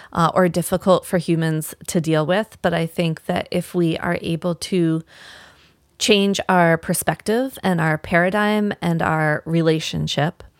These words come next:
to the plants and to our natural environment, that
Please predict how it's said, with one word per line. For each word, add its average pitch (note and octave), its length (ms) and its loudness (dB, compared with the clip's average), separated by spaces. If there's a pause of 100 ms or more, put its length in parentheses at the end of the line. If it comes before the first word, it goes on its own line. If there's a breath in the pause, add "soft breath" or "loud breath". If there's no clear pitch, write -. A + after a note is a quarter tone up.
(540 loud breath)
to F3 600 2
the E3 80 2
plants A#3 640 0 (100)
and F3 400 0
to - 280 -2
our E3 200 0
natural E3 420 -4
environment, D#3+ 760 -2
that D#3 240 -4